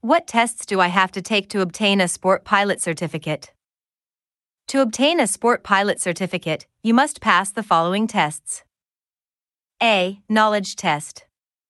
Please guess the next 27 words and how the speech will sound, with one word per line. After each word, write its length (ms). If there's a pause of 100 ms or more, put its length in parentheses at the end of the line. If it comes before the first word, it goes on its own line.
(500)
You 120
must 300
pass 320
a 40
knowledge 440
test 480
on 100
the 140
applicable 640
aeronautical 580
knowledge 400
areas 500
listed 360
in 160
Section 480
sixty-one 720
point 360
three 260
zero 300
nine. 500 (920)
Before 340
you 140
may 200
take 260
the 80
knowledge 440
test 380